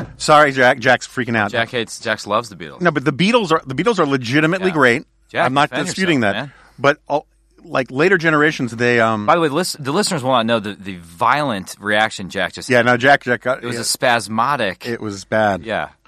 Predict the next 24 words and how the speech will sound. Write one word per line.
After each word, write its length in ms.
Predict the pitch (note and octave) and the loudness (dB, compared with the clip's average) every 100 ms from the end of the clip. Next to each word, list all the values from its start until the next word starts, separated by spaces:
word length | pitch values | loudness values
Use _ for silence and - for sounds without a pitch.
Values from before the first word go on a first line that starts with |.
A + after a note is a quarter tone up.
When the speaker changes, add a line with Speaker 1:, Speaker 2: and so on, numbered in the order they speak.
| _ - _ | _ -20 _
Speaker 1:
Um, 580 | A#2+ A#2+ A2+ G#2+ G2+ F#2+ - _ - | 2 4 6 4 2 -4 -14 _ -10
Speaker 2:
<laughs> 280 | - A3+ - | -2 -2 2
Speaker 1:
but 240 | D3+ D3 A#2+ | 2 2 -2
the 100 | C3 | -4
part 240 | - G#3 | 2 4
of 40 | G#3 | 4
the 20 | |
problem 220 | E3+ C#3 | 2 2
is, 140 | B2 A2+ | -2 -4
is 180 | A2+ A2+ | -6 -2
that 180 | A#2+ - | -2 -2
they 160 | B2 C3+ | -4 -2
were 80 | B2+ | 0
so 220 | - F3 | 0 2
revolutionary 960 | D#3+ D3+ C3 D3 - C3 A2+ G#2 G2+ G2 | 4 2 2 -4 -2 0 2 2 -2 -6
that 160 | G#2+ A2 | -10 -4
so 140 | - | 0
many 120 | D3 | 0
people 220 | C#3 D#3+ A#2 | 0 -4 -8
copied 440 | - C3 B2+ D3+ | -2 -2 0 -2
a 60 | A#2+ | 2
lot 200 | A2+ A2+ | 2 0
of 140 | G#2 | -4
their 280 | G2+ G2 F#2 | -4 -4 -6